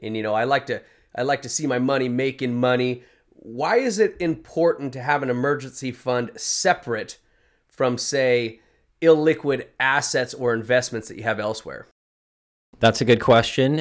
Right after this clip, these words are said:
Speaker 2: and there's a few things to unpack there. So one, if you're investing in a four oh one k or an ira or even a, a taxable account that's invested, and when I say invested, I mean invested in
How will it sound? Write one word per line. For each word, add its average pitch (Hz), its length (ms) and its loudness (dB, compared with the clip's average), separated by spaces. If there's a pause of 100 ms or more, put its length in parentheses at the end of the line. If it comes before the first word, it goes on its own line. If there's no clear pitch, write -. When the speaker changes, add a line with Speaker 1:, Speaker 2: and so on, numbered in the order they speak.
(120)
Speaker 2:
and 107 640 0
there's 113 240 -6
a 110 40 -8
few 127 200 -4
things 110 360 -2
to 90 180 -2
unpack 98 460 -2
there. 87 200 0
So 110 240 -2
one, 123 420 4
if - 220 -8
you're 170 160 2
investing 117 560 0
in 104 60 -4
a 92 40 -8
four 113 280 -4
oh 110 40 -2
one 104 140 -4
k 98 580 -4
or 98 160 -8
an 92 160 -8
ira 92 520 -4
or 101 120 -10
even 110 320 -6
a, 92 340 -4 (560)
a 101 100 -8
taxable 110 600 -2
account 101 480 -4
that's 104 200 -8
invested, 101 720 -4
and 98 120 -6
when 104 100 -6
I 107 80 -4
say 107 240 -6
invested, 98 520 -8
I 92 100 -8
mean 101 420 -10 (600)
invested 107 540 0
in 95 340 -2